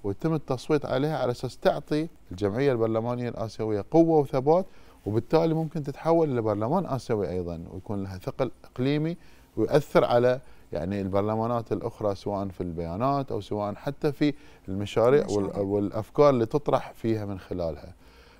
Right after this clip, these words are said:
Speaker 1: فتم مناقشة هذا البند وتم اتفاق أن يتم الانتهاء فيه إن شاء الله بإذن الله في هذه السنة القادمة،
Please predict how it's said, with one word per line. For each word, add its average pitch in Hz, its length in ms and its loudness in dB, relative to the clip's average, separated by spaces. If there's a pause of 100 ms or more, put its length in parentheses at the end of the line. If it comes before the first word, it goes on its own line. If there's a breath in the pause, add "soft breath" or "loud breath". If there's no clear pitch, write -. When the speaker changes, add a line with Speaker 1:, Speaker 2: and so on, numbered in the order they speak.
(100)
Speaker 1:
فتم 180 340 6
مناقشة 180 680 2
هذا 135 240 0
البند 104 460 -4
وتم 143 340 0
اتفاق 127 600 0
أن 107 180 -2
يتم 117 400 -2
الانتهاء 110 540 -8
فيه 113 200 -4 (160)
إن - 40 -18
شاء 110 240 -2
الله 101 120 0
بإذن 104 260 -4
الله 98 240 -6
في 98 300 -8 (260)
هذه 110 180 -2
السنة 107 320 -8
القادمة، 113 540 -4